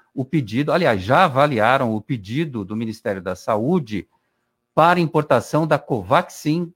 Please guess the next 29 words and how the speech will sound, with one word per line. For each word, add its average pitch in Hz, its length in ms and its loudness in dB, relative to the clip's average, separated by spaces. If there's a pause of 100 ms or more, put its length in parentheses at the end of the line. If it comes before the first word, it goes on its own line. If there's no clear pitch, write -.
produzida 151 600 -2
pelo 185 340 0
laboratório 127 720 2
Bharat 110 560 0
Biotech, 139 760 -2 (400)
e 113 80 -10
foi 180 240 -2
negado, 113 840 0 (580)
negado, 120 720 2
e, 120 40 2
portanto, 123 880 -2
eh, 107 540 4 (160)
a 110 40 2
autorização 110 600 0
dessa 113 320 2
vacina. 95 680 -2 (520)
Coronel 202 320 4
Sérgio 185 320 4
Delbel, 147 680 4 (320)
em 143 120 -2
relação 165 440 2
às 123 120 -6
reuniões 160 540 0
que - 100 -16
o 151 40 -8
senhor 151 280 -4
participa 151 580 -2
na 143 140 2
prefeitura, 127 1080 -2